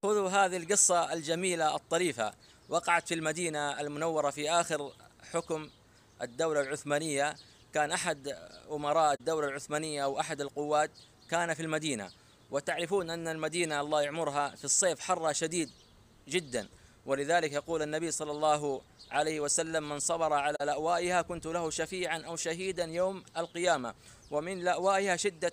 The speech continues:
حرها وبردها، فكان الحر شديد، فأخذ هذا القائد التركي العثماني يقول، يعني، "المدينة حر شديد، لماذا؟" قالوا له، قال له بعض أهل المدينة،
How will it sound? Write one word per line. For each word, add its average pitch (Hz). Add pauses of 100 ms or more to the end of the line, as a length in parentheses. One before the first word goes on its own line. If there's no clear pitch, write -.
(100)
حرها 196
وبردها، 147 (420)
فكان 202
الحر 185
شديد، 180
فأخذ 175
هذا 165 (320)
القائد 151
التركي 135
العثماني 156 (440)
يقول، 170
يعني، 160
"المدينة 160
حر 180
شديد، 170
لماذا؟" 170 (380)
قالوا 196
له، 180 (200)
قال 180
له 180
بعض 165
أهل 170
المدينة، 160